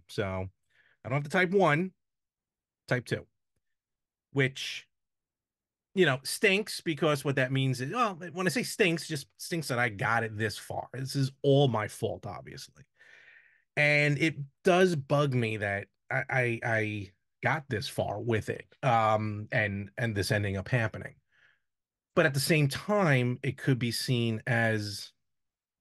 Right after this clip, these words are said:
a blessing in disguise because it's gonna force me to make a lot of positive changes in my life, which includes eating and exercising.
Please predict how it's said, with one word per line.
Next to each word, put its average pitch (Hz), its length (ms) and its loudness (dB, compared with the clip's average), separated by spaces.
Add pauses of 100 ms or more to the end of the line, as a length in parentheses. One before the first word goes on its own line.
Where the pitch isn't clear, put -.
(140)
a 127 60 0
blessing 127 520 2
in 113 120 4
disguise 117 760 2 (1200)
because 131 360 2
it's 110 120 -6
gonna 143 200 4
force 139 540 0
me 110 380 -4 (480)
to 131 140 2
make 113 260 2 (580)
a 131 80 2
lot 110 420 4
of 147 140 -4
positive 131 560 -2
changes 117 520 -4
in 107 80 -4
my 107 160 -2
life, 165 400 -4 (1120)
which 123 240 4
includes 123 400 4
eating 190 400 4 (1040)
and 139 120 6
exercising. - 560 -4